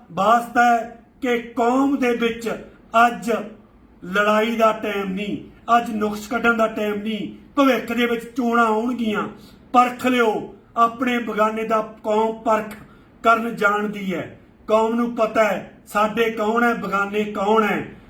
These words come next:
ਸੋ ਇਸ ਕਰਕੇ ਹੁਣ ਸਮਾਂ ਹੈ ਕਿ ਔਖੇ ਸਮੇਂ ਦੇ ਵਿੱਚ ਕੌਮ ਨਾਲ ਖੜੀਏ। ਅੱਜ ਨਾ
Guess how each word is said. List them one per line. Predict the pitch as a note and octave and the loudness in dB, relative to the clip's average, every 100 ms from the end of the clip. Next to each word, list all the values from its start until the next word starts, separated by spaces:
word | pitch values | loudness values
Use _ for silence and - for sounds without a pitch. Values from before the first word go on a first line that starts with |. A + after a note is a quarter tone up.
| - | -4
ਸੋ | A#3 A#3+ | 4 4
ਇਸ | A#3+ - | 4 2
ਕਰਕੇ | B3 A3+ A3 A#3 A3 | 2 2 2 0 0
ਹੁਣ | G3+ G#3+ | 0 -4
ਸਮਾਂ | - G3 G#3 A#3+ A#3+ | -4 -2 2 2 0
ਹੈ | A#3 - - - | -4 -12 -20 -4
ਕਿ | B3+ | 2
ਔਖੇ | A#3 A3+ - C4 | 2 2 2 2
ਸਮੇਂ | - A3+ A3 | 2 0 0
ਦੇ | G#3+ | 0
ਵਿੱਚ | G#3+ G#3 - - - - | 0 -2 -6 -10 -16 0
ਕੌਮ | A#3 A#3+ B3+ | 4 4 4
ਨਾਲ | B3 A#3 | 4 2
ਖੜੀਏ। | A3 G#3+ A#3 A#3+ G#3+ G3+ - - - C4 D4 | 2 -4 0 2 2 -2 -10 -20 0 4 4
ਅੱਜ | D4 C4+ G#3 - - - | 2 -2 -2 -6 -20 -12
ਨਾ | F#3 A#3 C4 B3 | 0 4 4 2